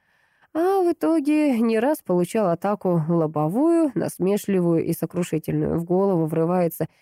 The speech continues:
металлический грохот. Я среагировал быстрее, чем осознал. Клинок лязгает о когти, сильно, но не сломав их. Хорошо, оружие, правда, сделано на совесть.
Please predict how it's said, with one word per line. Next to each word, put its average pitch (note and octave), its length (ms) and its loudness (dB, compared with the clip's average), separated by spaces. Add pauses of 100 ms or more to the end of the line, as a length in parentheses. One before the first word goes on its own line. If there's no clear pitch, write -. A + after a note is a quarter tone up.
(220)
металлический G3+ 800 -2
грохот. F#3+ 440 -2
Я E3 300 0 (240)
среагировал G3 800 0
быстрее, A#3 400 -2
чем D#3 220 -2
осознал. E3+ 440 -2
Клинок F3+ 400 -2
лязгает D#3+ 440 -2
о F3 80 -2
когти, G3+ 440 -4 (220)
сильно, A#3 340 -2
но G3 140 0
не G3+ 120 0
сломав F#3+ 520 -2
их. - 160 -20 (340)
Хорошо, F4 520 0
оружие, C#4+ 300 2
правда, F#3 340 0
сделано F3+ 420 2
на F#3 100 0
совесть. F3+ 500 -4